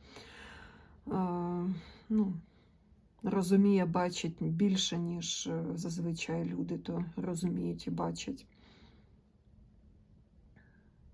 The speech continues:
Це я теж можу зрозуміти, чому вона так себе поводить, тож це нормально. На це, м,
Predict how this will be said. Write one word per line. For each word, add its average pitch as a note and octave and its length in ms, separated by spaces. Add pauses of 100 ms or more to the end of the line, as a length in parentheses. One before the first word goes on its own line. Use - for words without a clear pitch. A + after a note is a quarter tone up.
(800)
Це F#3 200
я E3+ 120
теж F#3 340
можу F#3 300
зрозуміти, F3+ 880
чому - 300
вона F#3+ 260
так G3+ 240
себе G3+ 300
поводить, F3+ 640
тож - 380 (1040)
це G3 280
нормально. F#3 920 (2500)
На F#3 160
це, G3 500
м, F#3 200